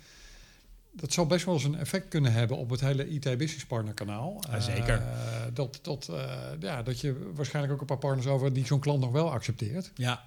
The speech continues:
Speaker 1: Maar ja, op het moment dat daar dan een datalek is,
Speaker 2: Ja.
Speaker 1: ja, dan kun, dan kun je wel inpakken met
Speaker 2: Nou
Speaker 1: je
Speaker 2: ja,
Speaker 1: bedrijf.
Speaker 2: die druk komt op twee manieren. Aan de
Speaker 1: Want
Speaker 2: ene
Speaker 1: die
Speaker 2: kant
Speaker 1: kosten zijn natuurlijk enorm.
Speaker 2: Precies. Kijk, eh,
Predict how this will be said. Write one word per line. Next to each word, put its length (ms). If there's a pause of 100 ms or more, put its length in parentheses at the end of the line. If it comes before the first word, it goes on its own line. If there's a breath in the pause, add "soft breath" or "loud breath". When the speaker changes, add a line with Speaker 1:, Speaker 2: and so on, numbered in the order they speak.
(120)
Speaker 1:
Maar 120
ja, 120
op 60
het 100
moment 240
dat 120
daar 200
dan 160
een 100
datalek 580
is, 320
Speaker 2:
Ja. 180 (280 loud breath)
Speaker 1:
ja, 160
dan 100
kun, 180
dan 100
kun 120
je 60
wel 120
inpakken 520
met 100
Speaker 2:
Nou 100
Speaker 1:
je 60
Speaker 2:
ja, 60
Speaker 1:
bedrijf. 380
Speaker 2:
die 120
druk 240
komt 180
op 80
twee 180
manieren. 400
Aan 60
de 0
Speaker 1:
Want 20
Speaker 2:
ene 80
Speaker 1:
die 100
Speaker 2:
kant 140
Speaker 1:
kosten 200
zijn 180
natuurlijk 300
enorm. 380 (200)
Speaker 2:
Precies. 560
Kijk, 240
eh, 100